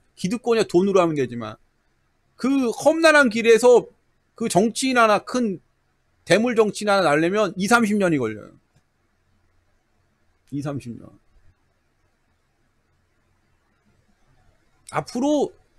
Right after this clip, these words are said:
지금 다 서로 싸우고 내분 있고 정-, 이 사람, 민중 정치인이 나올 수 없는 환경이에요. 그 얘기는 뭐냐?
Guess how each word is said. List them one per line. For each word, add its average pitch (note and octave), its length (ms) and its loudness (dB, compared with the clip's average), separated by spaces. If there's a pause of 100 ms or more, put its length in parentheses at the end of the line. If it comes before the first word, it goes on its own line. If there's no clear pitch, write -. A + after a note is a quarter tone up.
(220)
지금 C#4 400 -4
다 A#3+ 260 -2
서로 C#4 280 0
싸우고 B3+ 640 0
내분 G3 360 2
있고 G#3+ 440 -6
정-, F#3 260 -4
이 G3 100 -6
사람, G3 180 -4 (200)
민중 A#3 400 -2
정치인이 G3 480 -4
나올 D#3+ 300 0
수 F#3+ 220 -8
없는 F3 260 -2
환경이에요. E3 360 -6 (1000)
그 G#3+ 100 -2
얘기는 B3+ 300 -2
뭐냐? F3 440 0